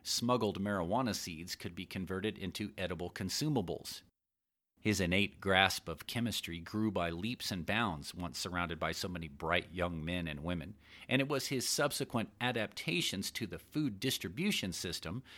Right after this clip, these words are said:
or chow line as they called it, which made him something of a folk hero. It set him apart from others working in his section,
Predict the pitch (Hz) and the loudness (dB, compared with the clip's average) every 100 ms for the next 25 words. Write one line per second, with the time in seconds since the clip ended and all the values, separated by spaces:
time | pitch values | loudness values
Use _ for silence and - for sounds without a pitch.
0 | - - 82 - - - 127 110 90 78 | -12 -2 -2 -2 -2 2 4 6 4 2
1 | 78 85 82 85 82 87 76 95 - - | 0 -2 -4 -6 -2 0 0 -2 -6 -12
2 | - - 180 - 180 208 202 160 135 139 | -18 -2 -2 0 0 2 2 2 0 0
3 | 147 127 107 117 - 127 156 - 110 92 | 2 2 2 0 0 2 2 0 -2 0
4 | 78 50 - _ _ _ _ _ _ 113 | -2 -4 -8 _ _ _ _ _ _ -2
5 | - - 147 135 110 - 123 113 107 90 | 0 0 2 2 2 4 4 4 0 0
6 | 107 104 87 92 95 104 95 82 78 85 | 2 2 0 0 0 0 0 -2 -4 -4
7 | - 101 92 - | -2 0 0 -2